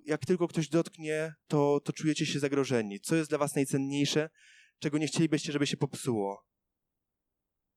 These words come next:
Czy Bóg jest domownikiem w waszym sercu? Czy jest gościem?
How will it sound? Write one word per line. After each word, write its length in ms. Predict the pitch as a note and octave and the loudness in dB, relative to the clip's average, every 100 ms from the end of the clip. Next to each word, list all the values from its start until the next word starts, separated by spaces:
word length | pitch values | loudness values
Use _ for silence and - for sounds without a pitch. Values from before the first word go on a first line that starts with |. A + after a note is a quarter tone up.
| _ _ _ _ _ _ _ _ _ - | _ _ _ _ _ _ _ _ _ -6
Czy 140 | C#3+ | -2
Bóg 220 | D3 F3 | 0 0
jest 160 | F3 D3+ | -2 0
domownikiem 720 | D#3 D3 E3+ F#3 G#2+ F#2+ G2+ _ _ _ _ _ _ _ _ _ | -2 -2 -4 -4 -4 -4 -10 _ _ _ _ _ _ _ _ _
w 60 | - | -8
waszym 280 | A2 - G#2+ | -6 -6 -6
sercu? 540 | G#2 F#2+ - F#2 G#2 _ _ _ _ _ _ _ _ _ _ _ | -6 -6 -8 -12 -12 _ _ _ _ _ _ _ _ _ _ _
Czy 120 | - | -2
jest 140 | C3+ C3 | -2 0
gościem? 560 | E3+ F3 - G2 F2+ | 0 0 -2 -4 -4